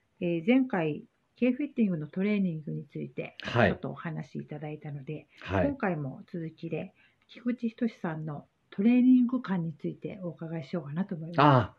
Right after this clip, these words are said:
Speaker 2: そうですね。
Speaker 1: はい。
Speaker 2: あの、自分のトレーニングを何か表すものの一つとして、
Speaker 1: 表すもの。
Speaker 2: はい。
Speaker 1: はい。
Speaker 2: あの、立方体をイメージするんですよね。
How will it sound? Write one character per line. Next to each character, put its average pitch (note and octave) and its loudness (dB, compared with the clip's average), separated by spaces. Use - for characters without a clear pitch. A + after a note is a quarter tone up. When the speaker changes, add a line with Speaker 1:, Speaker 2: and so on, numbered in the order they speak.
Speaker 2:
そ - 6
う A#2+ 10
で F2+ 6
す G#2+ 0
ね。 F#2 6
Speaker 1:
は G#2+ -4
い。 G2+ 0
Speaker 2:
あ - 0
の、 G2+ 0
自 F#2+ -6
分 C3+ 0
の D3 4
ト - -8
レ C#3 4
ー - -
ニ A2 4
ン F#2 -2
グ F2 -4
を F2 6
何 B2+ 6
か F#2 4
表 D3 6
す C#3 0
も F2 2
の D#2 -2
の D2+ -10
一 - -6
つ - -12
と F2+ -10
し - -20
て、 F2 4
Speaker 1:
表 G3 -6
す - -14
も G2+ -10
の。 - -12
Speaker 2:
は G#2 2
い。 - -4
Speaker 1:
は E3 -6
い。 D#3 -12
Speaker 2:
あ F#2+ -8
の、 F2 -6
立 G#2 -4
方 F#3 12
体 E3+ 4
を D3+ 4
イ C#3+ 4
メ A2+ 4
ー C#2+ -2
ジ C2+ -8
す - -12
る D2 -8
ん D2 -10
で C#2+ -12
す - -14
よ E2+ -10
ね。 G#2 -2